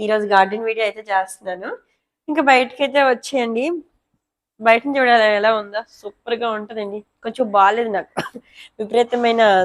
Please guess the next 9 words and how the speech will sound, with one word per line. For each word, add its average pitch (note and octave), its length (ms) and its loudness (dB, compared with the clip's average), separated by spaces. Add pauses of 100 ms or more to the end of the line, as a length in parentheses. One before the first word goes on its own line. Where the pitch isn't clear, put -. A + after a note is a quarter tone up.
(160)
దగ్గు G#3+ 340 -2 (540)
ఒక A#3 100 -18 (100)
ఫోర్ A3 240 0
డేస్ G#3+ 280 -4
నుంచి, A3+ 300 -8 (500)
ఇంకా G#3+ 140 -6 (100)
తగ్గలేదు, A3 440 -2 (140)
తగ్గుతుందని A3+ 600 -6
వెయిటింగ్. G3+ 460 -6